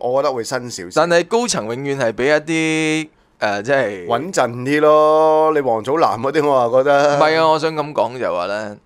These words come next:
Speaker 2: 即係好似李嘉誠噉啦，請啲叻人返嚟。喂，你叻過李嘉誠喎。喂，你叻過李嘉誠，點解你冇李嘉誠咁有錢啊？李嘉誠答返你啊，佢唔叻過我，做咩要請佢啊？<laughs> 即係你明唔明啊？
Speaker 1: 係啊，梗係啦。
Speaker 2: 你叻過佢，代表你，你就可以，誒，搵錢高過佢啦咩？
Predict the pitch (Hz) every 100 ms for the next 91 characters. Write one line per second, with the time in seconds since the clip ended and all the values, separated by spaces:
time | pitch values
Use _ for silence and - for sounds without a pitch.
0 | _ _ _ _ _ - 180 156 135 147
1 | 156 107 92 101 120 120 117 120 - -
2 | - - 165 156 180 175 110 107 143 117
3 | 156 190 233 208 170 180 196 123 101 110
4 | 101 _ - - _ _ _ - 165 180
5 | 202 233 185 185 214 170 135 180 165 147
6 | 147 143 151 165 113 110 113 113 120 113
7 | - 147 185 - 98 110 127 120 98 92
8 | - _ - 180 170 190 156 139 135 131
9 | 131 - 104 98 - _ _ - - -
10 | - - 233 208 175 110 90 147 185 127
11 | 110 156 165 156 - - - 226 311 311
12 | 247 208 214 202 196 269 233 202 196 190
13 | 185 170 226 202 185 180 175 175 180 165
14 | 143 143 156 196 202 214 202 180 143 135
15 | 156